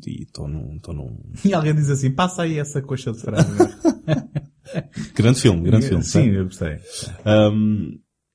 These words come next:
Speaker 1: em que, pronto, está lá um carro e, obviamente, está uma câmara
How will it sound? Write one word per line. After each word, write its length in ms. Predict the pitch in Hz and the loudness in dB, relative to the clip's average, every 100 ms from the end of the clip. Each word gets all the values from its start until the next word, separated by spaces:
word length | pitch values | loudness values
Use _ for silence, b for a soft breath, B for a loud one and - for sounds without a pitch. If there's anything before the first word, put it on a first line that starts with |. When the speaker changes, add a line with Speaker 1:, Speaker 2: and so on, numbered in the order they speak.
| _ _ _ - _ | _ _ _ -20 _
Speaker 1:
em 120 | - 117 | -14 -14
que, 600 | - 117 110 110 107 104 | -8 -4 0 0 -2 -4
pronto, 160 | 120 98 | -4 -2
está 140 | - | 0
lá 80 | 120 | 4
um 100 | 127 | 4
carro 460 | 123 135 135 135 - - | 4 2 2 -2 -16 -8
e, 260 | 107 101 92 | -2 0 0
obviamente, 480 | 85 90 98 101 - | -2 0 0 -2 -6
está 160 | - 98 | -2 2
uma 160 | 98 | 2
câmara 400 | 95 101 98 101 | 4 4 4 0